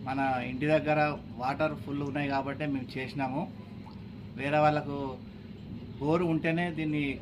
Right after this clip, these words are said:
కాంటాక్ట్ చేసుకోవాలని మనవి చేస్తున్నాను. ఇప్పటి వరకు ఆరు వందల పిల్లలకు గాను ఒక ఇరవై పిల్లలు చనిపోయడం జరిగినది.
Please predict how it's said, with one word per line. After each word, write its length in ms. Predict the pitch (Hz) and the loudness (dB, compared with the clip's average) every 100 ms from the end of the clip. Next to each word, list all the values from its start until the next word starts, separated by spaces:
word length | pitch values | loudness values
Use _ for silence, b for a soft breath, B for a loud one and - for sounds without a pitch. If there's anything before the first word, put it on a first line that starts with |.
| - | -4
కాంటాక్ట్ 380 | 131 139 151 - | -2 0 -2 -2
చేసుకోవాలని 500 | 139 - 143 139 131 | -6 -4 -4 -2 -2
మనవి 360 | 127 127 135 131 | -2 -2 -2 -2
చేస్తున్నాను. 540 | 127 - 127 123 - - - - - - - - - - - - - - - - - - - - - | -4 -6 -6 -6 -8 -10 -12 -12 -12 -14 -12 -12 -12 -12 -12 -14 -14 -14 -14 -14 -14 -14 -14 -12 -10
ఇప్పటి 220 | 139 147 147 | -6 0 2
వరకు 280 | 151 160 | 2 2
ఆరు 220 | 143 135 151 | 2 4 2
వందల 200 | 151 151 | 2 0
పిల్లలకు 400 | 151 143 143 139 | 0 -2 -2 -2
గాను 460 | 139 143 160 156 - 117 | -2 0 -2 -4 -10 -10
ఒక 200 | 135 135 | -4 -4
ఇరవై 360 | 135 139 143 | -2 -2 -2
పిల్లలు 320 | 143 135 139 131 | -2 -4 -4 -4
చనిపోయడం 560 | 131 127 139 139 127 | -4 -4 -4 -4 -2
జరిగినది. 540 | 127 127 127 127 143 | -4 -4 -4 -4 -6